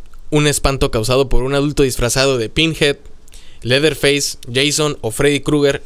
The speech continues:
a la hora de pedir dulces en Halloween, o por el simple hecho de estar en la penumbra de tu habitación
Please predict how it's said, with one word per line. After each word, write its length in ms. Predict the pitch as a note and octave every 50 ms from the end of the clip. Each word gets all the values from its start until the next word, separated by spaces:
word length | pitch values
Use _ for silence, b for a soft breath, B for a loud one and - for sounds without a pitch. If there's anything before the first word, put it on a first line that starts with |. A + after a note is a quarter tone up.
| - -
a 120 | - A#2+
la 100 | A2 G#2+
hora 140 | A2+ C#3 D3+
de 80 | C#3+ B2+
pedir 320 | - A#2 C3 C#3 C3+ C3+
dulces 300 | C#3 D3 C#3 - C#3+ A#2+
en 100 | A#2+ A2
Halloween, 540 | A2+ C#3+ C#3+ C#3 D3 D#3 D#3 D#3+ E3+ A3 A3 - - - - - - - b b b b b b b b b b b b
o 260 | b G3+ A3+ B3+ C4
por 200 | - - D#3+ D3+
el 80 | C#3+ C3+
simple 320 | E3 E3+ D#3+ - D#3 D#3
hecho 320 | D3+ D3 - F#3 F3 - -
de 120 | B2+ B2+
estar 240 | A#2+ - - A#2 B2
en 60 | C#3
la 120 | D3 C#3+ -
penumbra 440 | - B2 C3 C#3 C#3 C3 C3 C3 B2+
de 280 | C3 C#3 D#3+ E3 - - - - - -
tu 100 | - G3
habitación 760 | G#3 A3+ A3 G3+ - G3+ G3 F#3+ - E3 D#3+ D#3+ D#3+ D#3+ D#3